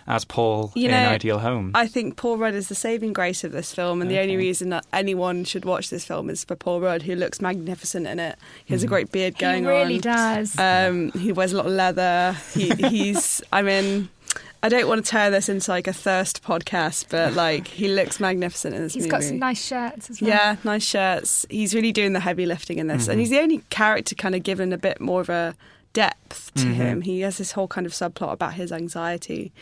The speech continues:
Speaker 2: which is, um, quite sad and not really something you see talked about in film, you know, um, uh, quite successful men dealing with, like, deep social anxiety, but, uh,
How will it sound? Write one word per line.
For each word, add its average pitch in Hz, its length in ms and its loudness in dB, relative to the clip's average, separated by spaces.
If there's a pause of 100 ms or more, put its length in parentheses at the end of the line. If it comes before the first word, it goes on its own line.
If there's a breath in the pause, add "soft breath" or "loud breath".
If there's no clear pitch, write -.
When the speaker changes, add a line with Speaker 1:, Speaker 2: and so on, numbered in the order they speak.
(320 loud breath)
Speaker 2:
which - 300 -4
is, 156 260 -6
um, 107 320 -4 (140)
quite - 220 0
sad - 280 0
and 220 80 0
not 208 140 0
really 226 120 0
something 202 380 -4
you 202 400 -2
see 277 320 -2
talked - 300 -4
about - 180 -2
in 175 80 -4
film, 180 300 -4
you 202 80 -6
know, 180 280 -4
um, 180 380 -4 (720 soft breath)
uh, 185 200 2
quite 196 240 0
successful - 420 -4
men 190 260 -2
dealing 180 280 -4
with, 180 160 -4
like, - 200 -8
deep - 320 -6
social 185 320 -2
anxiety, - 560 -6
but, - 360 -2
uh, - 140 -4